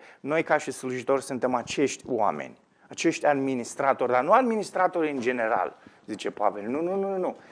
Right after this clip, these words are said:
Administratori ai tainelor lui Dumnezeu. Ale, a, a, a, administratori ai misterelor lui Dumnezeu. Asta e cuvântul, termenul mister, taine. Folosit și în doi cu șapte.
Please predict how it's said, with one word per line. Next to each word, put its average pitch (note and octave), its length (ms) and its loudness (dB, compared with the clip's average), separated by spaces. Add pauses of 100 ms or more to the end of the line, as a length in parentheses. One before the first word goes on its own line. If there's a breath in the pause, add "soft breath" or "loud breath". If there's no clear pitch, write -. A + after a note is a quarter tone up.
(260 loud breath)
Administratori B2+ 920 0 (180 loud breath)
ai A2+ 240 -8 (160)
tainelor C3+ 720 4
lui F#2 180 0
Dumnezeu. E2 540 -4 (420 loud breath)
Ale, B2+ 320 4 (280 loud breath)
a, C#3 260 2
a, C#3 300 6
a, B2+ 240 2 (420 soft breath)
administratori D3 680 2
ai D#3 200 6
misterelor D#3 920 6
lui A#2 160 2
Dumnezeu. G#2+ 360 0
Asta A2+ 200 0
e B2 40 2
cuvântul, A2+ 600 -4
termenul B2+ 280 2
mister, A#2 460 4
taine. A#2 480 0 (1080 loud breath)
Folosit G3 420 6
și - 120 0
în G3 120 2
doi G#3 160 10
cu - 120 -6
șapte. - 560 2